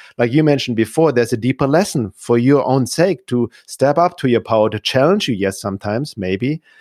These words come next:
but ultimately to help you, to heal you, to find you back to your true self, to your essence,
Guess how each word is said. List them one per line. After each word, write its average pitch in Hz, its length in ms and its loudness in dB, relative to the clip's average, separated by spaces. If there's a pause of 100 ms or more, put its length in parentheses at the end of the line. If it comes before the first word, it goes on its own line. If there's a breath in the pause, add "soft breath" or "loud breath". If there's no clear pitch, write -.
(200 loud breath)
but 117 120 2
ultimately 139 460 2
to 127 80 2
help 175 300 0
you, 123 80 -2
to 117 100 2
heal 170 320 2
you, 123 140 2
to 120 120 0
find 131 440 -2
you 123 100 0
back 123 320 0
to 120 100 -6
your 117 100 2
true - 220 -4
self, 135 300 -2
to 117 160 -4
your 110 120 2
essence, 113 260 -4